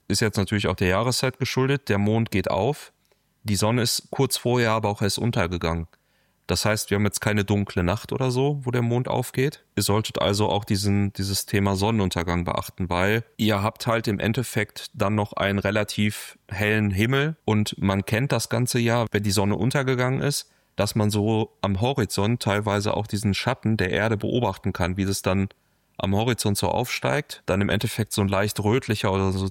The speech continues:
leicht lilaner Schimmer ist. Und da steigt der Mond oder geht der Mond halt drin auf. Das ist natürlich erstmal eine tolle Gelegenheit,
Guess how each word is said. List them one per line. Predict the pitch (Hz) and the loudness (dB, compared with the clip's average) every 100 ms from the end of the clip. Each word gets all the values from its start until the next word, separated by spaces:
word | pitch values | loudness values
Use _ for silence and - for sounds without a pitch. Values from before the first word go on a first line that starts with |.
| - | -2
leicht | 101 104 - | -2 -2 0
lilaner | 101 120 104 98 | 0 2 2 2
Schimmer | - 120 101 85 | 0 0 0 0
ist. | 87 - - | -2 -2 -2
Und | 95 98 | -2 2
da | 98 123 | 2 2
steigt | - 120 120 - | 0 -2 -2 0
der | 104 | 0
Mond | 107 120 - | 2 2 0
oder | 110 | 0
geht | 101 107 | 0 0
der | 110 | 2
Mond | 104 113 113 | 2 2 2
halt | 98 101 | 0 0
drin | 98 | 0
auf. | 92 120 107 | 2 0 0
Das | 101 - | 0 0
ist | |
natürlich | 98 - 107 - | 0 0 0 0
erstmal | 107 - | 0 0
eine | 98 | 0
tolle | - 107 104 | 0 0 0
Gelegenheit, | 98 95 113 131 135 - | 0 0 0 0 -2 -4